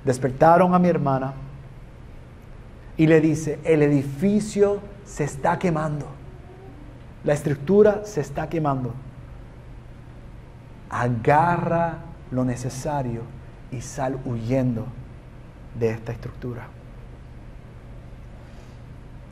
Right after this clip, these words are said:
Ella me dice que ya en el momento en que ella salía,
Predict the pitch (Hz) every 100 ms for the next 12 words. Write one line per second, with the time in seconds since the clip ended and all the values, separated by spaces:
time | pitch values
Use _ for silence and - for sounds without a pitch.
0 | - - - - - - - - - -
1 | - - 135 135 135 135 139 135 127 135
2 | 151 156 156 151 139 131 123 127 131 131
3 | 135 131 123 123 160 185